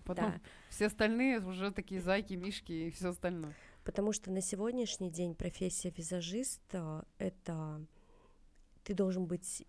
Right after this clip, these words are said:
Speaker 2: и психологом,
Speaker 1: Мгм.
Speaker 2: э, ты должен быть мобилографом, а, ты должен уметь, э, выходить с разных ситуаций, да, и знать, как это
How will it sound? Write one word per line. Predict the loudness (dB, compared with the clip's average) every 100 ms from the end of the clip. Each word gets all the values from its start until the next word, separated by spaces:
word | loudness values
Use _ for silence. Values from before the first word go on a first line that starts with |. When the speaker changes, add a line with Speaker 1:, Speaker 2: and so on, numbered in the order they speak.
| -8
Speaker 2:
и |
психологом, | -4 -2 -2 -2 -2 -2 -2 -6 -6
Speaker 1:
Мгм. | -4 -2 0 -2 -6 -10 -18 -6
Speaker 2:
э, | -4 -4 -4
ты | -4
должен | -2 -2 -4
быть | -4 -6 -4
мобилографом, | 0 0 -2 -4 -8 -10 -12 -12 -12 -12 -16 -20 -20 -20 -20 -12
а, | -8 -8 -8
ты | -4
должен | 0 0 -2 -6 -8 -8
уметь, | -6 -2 -2 -4 -6 -6
э, | -6 -6
выходить | -6 -6 -4 -4
с | -4
разных | -4 -2 -4
ситуаций, | -2 -4 -2 -4 -4 -8 -6
да, | -4
и | -4
знать, | -2 -4 -4
как | -8 -8
это | -6 -6 -8